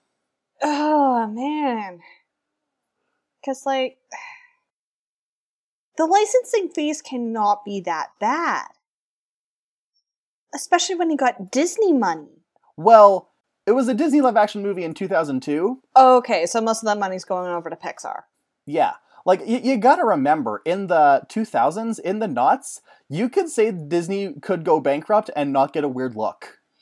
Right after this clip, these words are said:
Speaker 1: Yeah, that was a kind of a rough time.
Speaker 2: Oh, also, I,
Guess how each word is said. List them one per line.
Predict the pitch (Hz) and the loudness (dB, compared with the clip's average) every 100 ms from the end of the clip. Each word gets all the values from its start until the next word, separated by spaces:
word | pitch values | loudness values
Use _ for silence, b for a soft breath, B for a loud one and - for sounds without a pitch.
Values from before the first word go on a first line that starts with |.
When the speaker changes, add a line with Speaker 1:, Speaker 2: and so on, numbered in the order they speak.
| _ _ 208 | _ _ -4
Speaker 1:
Yeah, | 202 285 302 302 285 269 233 208 | 2 4 4 4 6 6 6 4
that | 220 285 | 4 4
was | 285 226 208 | 4 2 -4
a | 180 _ _ - | -6 _ _ -8
kind | 240 | -6
of | 196 | -6
a | |
rough | 175 180 - | -6 -8 -6
time. | 214 220 190 175 _ _ _ _ _ 170 | -6 -6 -6 -10 _ _ _ _ _ 4
Speaker 2:
Oh, | 160 | 4
also, | 160 185 - 196 | 6 2 4 4
I, | 170 | 4